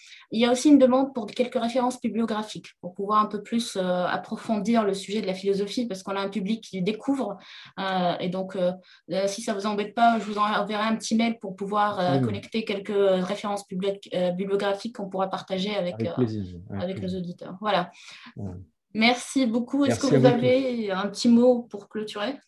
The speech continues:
Speaker 2: Eh bien, je vous remercie. Je suis, euh, veuillez m'excuser pour mes réponses un peu brouillonnes, mais, euh, c'est difficile comme ça à distance, euh, pour saisir le bon fil. Euh, je suis très heureux de,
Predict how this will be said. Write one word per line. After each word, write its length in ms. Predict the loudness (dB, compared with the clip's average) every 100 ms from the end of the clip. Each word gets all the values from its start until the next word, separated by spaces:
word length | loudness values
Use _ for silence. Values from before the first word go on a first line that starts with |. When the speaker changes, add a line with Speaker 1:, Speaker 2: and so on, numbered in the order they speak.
| _ _ _ _ _ -2
Speaker 2:
Eh 80 |
bien, 280 | 2 6 6
je 120 | 4
vous 160 | 2 2
remercie. 520 | 2 2 -2 -2 0
Je 100 | 0
suis, 360 | -4 -4 2 4
euh, 760 | 6 4 4 2 0 0 -2 -2
veuillez 280 | 4 6 6
m'excuser 520 | 4 -2 -6 0 0
pour 220 | 0 -6
mes 140 | -4
réponses 360 | -4 -4 -4 -2
un 80 | -4
peu 140 | -4
brouillonnes, 560 | -4 -2 4 6 6 2
mais, 300 | 0 0 -2
euh, 180 | -4 -6 -8 -14
c'est 160 | -8 -8
difficile 540 | -8 -8 -4 0 0
comme 160 | 0 -4
ça 160 | -2 -4
à 60 |
distance, 600 | -4 -8 -4 -2 -2 -4
euh, 260 | -6 -4 -6 -10 _ _ _ _ -16
pour 140 | -10
saisir 400 | -2 0 4 4
le 100 | 4
bon 220 | 2 2
fil. 460 | 2 2 4 2 -2 _ _ _ -20 -6
Euh, 720 | -2 0 2 2 0 0 -2
je 120 | -4 -6
suis 200 | -10 -10
très 300 | 2 4 4
heureux 300 | 4 4 4
de, 500 | 2 0 0 -4